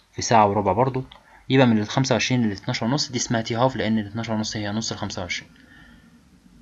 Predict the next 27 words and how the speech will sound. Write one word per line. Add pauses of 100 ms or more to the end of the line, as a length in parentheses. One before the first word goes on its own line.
(280)
فتي
هاف
هنا
متغيرة،
تي
هاف
هنا
ثابتة،
وفي
المسألة
يعني
بيقول
لك
مين
فيهم
هو
الفيرست،
فبتبص
على
التي
هاف
بتاعه، (460)
اللي
تي
هاف
بتاعه
بتتغير،